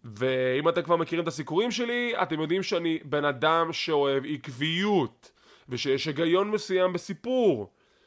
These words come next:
ואם אתם יוצרים מצב שלא הגיוני לסיפור, אז זה מוריד לי ממנו, כי לא היה איזשהו טריגר, לא היה איזשהו, אה, קצר בתקשורת ביניהם, לא היה איזשהו מכה בטעות שהוא נתן לשני.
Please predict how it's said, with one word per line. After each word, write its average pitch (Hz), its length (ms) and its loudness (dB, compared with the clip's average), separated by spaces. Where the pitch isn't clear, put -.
ואם 156 240 4
אתם 202 180 4
יוצרים 196 340 -2
מצב 202 560 2
שלא 175 380 0
הגיוני 185 320 2
לסיפור, 208 840 -2
אז 143 120 -2
זה 160 80 0
מוריד 180 300 2
לי 262 100 -2
ממנו, 131 420 0
כי 165 400 -6
לא 170 220 6
היה 208 120 8
איזשהו 202 340 2
טריגר, 170 400 2
לא 127 120 4
היה 180 100 4
איזשהו, 180 540 4
אה, 143 640 0
קצר 185 220 -2
בתקשורת 175 560 0
ביניהם, 180 500 2
לא 170 120 6
היה 170 80 8
איזשהו 175 260 -2
מכה 160 300 0
בטעות 147 380 -2
שהוא 151 140 -6
נתן 139 260 -4
לשני. 226 760 -4